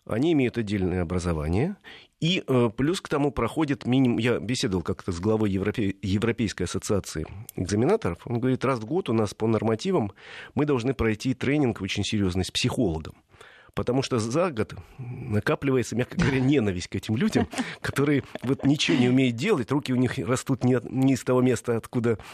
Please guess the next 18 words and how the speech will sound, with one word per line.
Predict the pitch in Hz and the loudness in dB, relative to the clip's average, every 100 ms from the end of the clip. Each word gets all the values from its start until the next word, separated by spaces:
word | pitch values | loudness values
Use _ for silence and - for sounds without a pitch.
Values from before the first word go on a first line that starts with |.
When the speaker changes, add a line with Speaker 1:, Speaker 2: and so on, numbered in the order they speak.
| - | -6
Speaker 1:
положено, | 123 151 214 139 104 | 0 4 4 2 -2
думать | 95 147 123 | 0 0 0
они | 117 | 0
вообще | 117 120 - 120 | 2 0 2 0
не | 127 | 2
думают. | 202 214 113 - - - - - | 0 0 -2 -6 -20 -20 -20 -14
Даже | 107 123 170 160 | -2 0 0 -2
у | - 151 | -6 -6
профессионального | 117 135 135 - 147 131 95 87 | -2 -2 -2 0 2 2 0 -2
человека | - 117 180 - | -2 0 0 -2
с | |
профессиональным | - 113 - 117 101 92 | -4 -2 0 2 4 2
образованием | 87 120 185 117 | 0 0 2 2
накапливается | 127 139 123 92 87 85 - | 0 0 -2 -4 -8 -6 0
негатив | 104 98 120 113 - | 0 2 -2 -2 -4
по | - | -4
отношению | 90 98 - 101 90 | -2 -2 0 0 0
к | - | -4